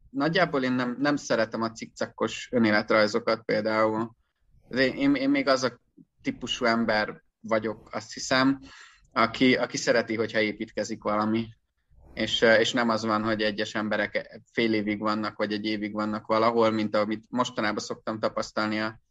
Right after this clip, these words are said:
önéletrajzoknál, meg a nagyvállalati rendszerekben, hogy büszke vagyok, a LinkedIn-en szoktam ezt látni, hogy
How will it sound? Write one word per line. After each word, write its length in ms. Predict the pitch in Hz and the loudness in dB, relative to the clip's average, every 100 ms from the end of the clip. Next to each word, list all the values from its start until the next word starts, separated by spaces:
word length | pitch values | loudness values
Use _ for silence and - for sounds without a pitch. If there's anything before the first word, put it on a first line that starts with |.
| _ - | _ 2
önéletrajzoknál, 1000 | 123 117 110 107 113 107 110 - 107 107 | 6 6 6 4 2 2 -2 -2 0 0
meg 200 | 107 104 | 0 0
a 220 | 104 104 | 0 0
nagyvállalati 720 | 110 107 104 101 101 104 110 | 0 0 -2 -2 -2 -4 -4
rendszerekben, 720 | 107 104 107 104 104 101 104 | -4 -4 -4 -4 -2 -4 -4
hogy 220 | 104 110 110 _ _ _ _ - | -2 -4 -4 _ _ _ _ -4
büszke 360 | 165 196 170 | -2 0 2
vagyok, 300 | 139 127 123 123 - | 4 4 2 -4 -6
a 260 | 120 120 | 0 4
LinkedIn-en 460 | 123 151 135 120 113 | 4 2 2 2 0
szoktam 360 | - 117 117 113 | -2 -8 -6 -6
ezt 120 | - | -2
látni, 300 | 110 110 110 | -4 -2 -4
hogy 160 | 107 | -4